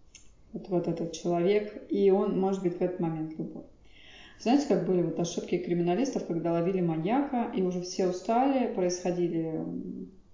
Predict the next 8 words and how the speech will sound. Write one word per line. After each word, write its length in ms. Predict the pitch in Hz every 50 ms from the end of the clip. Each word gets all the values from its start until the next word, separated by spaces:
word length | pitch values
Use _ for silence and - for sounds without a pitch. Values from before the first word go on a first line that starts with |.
| - _ - -
значит, 340 | 190 175 165 165 - - - -
э, 160 | 180 170 165
серия 340 | 175 - - 190 175 175 165
убийств, 440 | 160 156 226 254 311 - - - - - - - - - - - - - - - - - - - - - -
а 340 | - 196 190 185 180 175 175
в 80 | 165
результате 500 | 170 170 170 170 165 - 196 208 - - 180
оказывалось, 680 | 170 - 185 196 202 202 180 170 165 160 160 - -